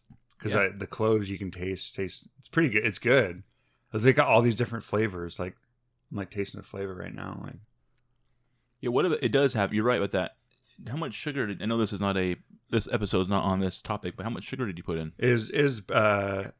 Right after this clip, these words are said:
Speaker 1: like a, is probably maybe a cup. I'll show, I'll show you.
Speaker 2: That's cool. 'Cause the thing is, sometimes when I, I'll, I've looked into, like,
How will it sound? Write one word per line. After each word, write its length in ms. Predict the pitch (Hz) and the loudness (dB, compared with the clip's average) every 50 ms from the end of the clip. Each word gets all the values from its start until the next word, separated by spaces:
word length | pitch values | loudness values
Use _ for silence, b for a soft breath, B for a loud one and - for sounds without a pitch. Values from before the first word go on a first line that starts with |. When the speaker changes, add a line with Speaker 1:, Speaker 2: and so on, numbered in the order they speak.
| _ _ _ _ _ _ | _ _ _ _ _ _
Speaker 1:
like 260 | - 117 110 104 - | -2 -2 -2 0 0
a, 420 | 95 90 90 90 90 90 92 95 - _ _ _ _ _ - - _ _ _ _ _ _ _ _ _ _ _ _ _ _ _ _ _ _ _ _ _ _ | -2 -4 -4 -4 -6 -6 -10 -14 -16 _ _ _ _ _ -20 -20 _ _ _ _ _ _ _ _ _ _ _ _ _ _ _ _ _ _ _ _ _ _
is 180 | 110 117 117 - | -2 -2 -2 0
probably 600 | - 143 131 120 104 110 107 98 98 92 90 - - _ _ _ _ _ _ _ _ _ _ _ - | 2 2 4 4 4 4 2 2 0 -2 -8 -10 -14 _ _ _ _ _ _ _ _ _ _ _ -8
maybe 480 | - 110 101 104 101 98 98 92 104 101 | -4 -2 -2 0 0 -2 -2 -2 -2 -2
a 40 | 98 | -4
cup. 400 | - - 107 101 - - - _ _ _ b b b b b b b b b b b b b _ _ _ _ _ _ _ - | -4 -2 -2 -2 -4 -4 -10 _ _ _ b b b b b b b b b b b b b _ _ _ _ _ _ _ 0
I'll 100 | 120 131 | 0 0
show, 160 | 123 - 147 | 4 4 6
I'll 160 | 135 123 120 120 | 6 6 6 4
show 160 | - - 120 | 4 4 4
you. 80 | 110 | 4
Speaker 2:
That's 160 | 104 107 104 107 | 4 2 0 0
cool. 260 | - 110 95 - - _ | -2 -4 -4 -4 -8 _
'Cause 120 | - 147 160 | -4 0 0
the 100 | 175 160 | 2 2
thing 180 | 139 175 180 | 2 0 0
is, 100 | 165 143 | 0 0
sometimes 320 | - 160 156 180 160 139 123 | -2 -2 -2 -2 -2 -2 -2
when 120 | 127 127 | -2 -2
I, 160 | 120 120 - - | -2 -2 -2 0
I'll, 220 | - 120 123 120 - | 2 2 2 2 2
I've 140 | 123 127 120 | 2 2 2
looked 160 | 123 120 - | 0 -2 -2
into, 200 | 113 98 - 110 | -4 -6 -4 -4
like, 220 | 101 98 95 90 | -2 -2 -2 -4